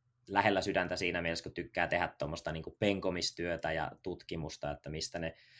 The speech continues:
mistä ne asiakkaat löytyy niin kuin tässä, tässä yhteydessä, niin siihen löytyy useita työkaluja ja riippuu aika pitkälti siitä budjetista. Et totta kai edelleen nämä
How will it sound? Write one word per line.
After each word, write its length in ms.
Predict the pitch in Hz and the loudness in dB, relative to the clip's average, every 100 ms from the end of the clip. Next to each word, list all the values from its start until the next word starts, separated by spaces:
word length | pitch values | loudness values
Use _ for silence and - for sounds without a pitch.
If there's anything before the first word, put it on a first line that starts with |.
| - _ | -20 _
mistä 300 | 98 107 110 | 0 4 4
ne 80 | 98 | 6
asiakkaat 640 | 92 95 85 - 82 82 | 4 4 0 0 -4 -2
löytyy 420 | 90 87 80 76 | 0 0 0 -2
niin 140 | 76 73 | -2 -4
kuin 140 | 69 | -4
tässä, 380 | - 87 - - - | -2 -2 -2 -6 -2
tässä 300 | 95 92 - | -2 0 -2
yhteydessä, 680 | 78 80 73 73 78 - 82 | -4 -4 -4 -2 -2 -2 -2
niin 220 | 78 78 - - - | -2 -4 -10 -20 -14
siihen 380 | - 98 110 107 | 2 6 10 10
löytyy 280 | 104 101 92 | 8 4 2
useita 440 | 90 110 107 92 | 2 4 4 4
työkaluja 760 | - 85 92 95 95 95 92 - _ | -2 -2 0 0 0 2 2 0 _
ja 120 | 92 | -4
riippuu 600 | 87 90 - 101 104 - - | -2 -2 2 4 4 -2 -4
aika 220 | 95 - | 0 2
pitkälti 460 | 104 101 98 - | 0 2 0 0
siitä 240 | 92 87 82 | -2 -2 -2
budjetista. 760 | 95 92 90 90 107 - 113 - - | 0 4 4 2 -2 0 -2 -2 -16
Et 100 | - | -6
totta 240 | 95 - 101 | -4 -2 4
kai 220 | 98 95 | 6 8
edelleen 380 | 95 92 87 87 | 6 4 4 4
nämä 300 | 90 85 | 6 6